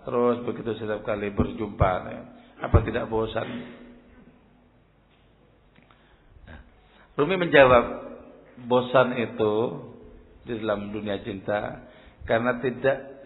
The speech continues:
sehatnya pencernaan." Saya tanya, "Setiap hari kalian makan nasi, kenapa tidak bosan dengan nasi yang sama?" Itu karena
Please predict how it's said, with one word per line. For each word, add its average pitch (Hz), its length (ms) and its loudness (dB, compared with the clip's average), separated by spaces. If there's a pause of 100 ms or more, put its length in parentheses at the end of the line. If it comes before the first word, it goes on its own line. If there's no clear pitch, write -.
(120)
sehatnya 120 480 -4
pencernaan." 104 960 -8 (1600)
Saya 110 240 0
tanya, 120 320 2 (480)
"Setiap 127 320 -2
hari 127 560 2 (640)
kalian 110 400 0
makan 101 400 -2
nasi, 95 320 -4
kenapa 127 400 -6
tidak 113 240 -6
bosan 107 320 -4
dengan 101 320 -4
nasi 101 80 -14
yang 101 160 -6
sama?" 90 480 -10 (3000)
Itu 131 160 0
karena 135 560 4